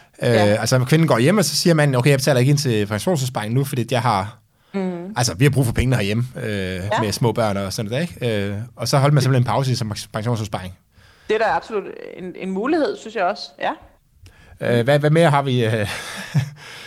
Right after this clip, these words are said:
Speaker 1: af idéer på tegnebordet her? Top, jeg skriver, jeg skriver jo mit blogindlæg, det er, det er derfor, vi kom i, øh,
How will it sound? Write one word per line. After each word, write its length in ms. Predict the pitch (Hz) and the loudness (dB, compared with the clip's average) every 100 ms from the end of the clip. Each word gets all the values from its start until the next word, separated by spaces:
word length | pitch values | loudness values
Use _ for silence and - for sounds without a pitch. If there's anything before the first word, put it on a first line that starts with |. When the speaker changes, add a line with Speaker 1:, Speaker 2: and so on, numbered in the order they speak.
| - - | -20 -6
Speaker 1:
af 140 | 127 123 | -2 2
idéer 120 | 151 | 2
på 80 | 123 | 2
tegnebordet 500 | 123 120 143 123 117 | 2 0 2 2 2
her? 60 | 123 - _ - | 0 -2 _ -2
Top, 220 | - 151 | 0 2
jeg 120 | 147 | 2
skriver, 280 | 147 160 180 147 | 2 0 0 0
jeg 100 | 160 | 0
skriver 200 | 190 151 | 4 6
jo 60 | |
mit 220 | 135 165 - | 6 4 2
blogindlæg, 300 | 139 143 113 | 2 2 2
det 60 | |
er, 60 | 127 | 2
det 60 | 131 151 | 2 2
er 80 | |
derfor, 140 | 143 143 | 2 2
vi 100 | 147 | 2
kom 200 | 143 113 | 2 0
i, 160 | 107 | 0
øh, 320 | 104 98 95 | -2 -4 -6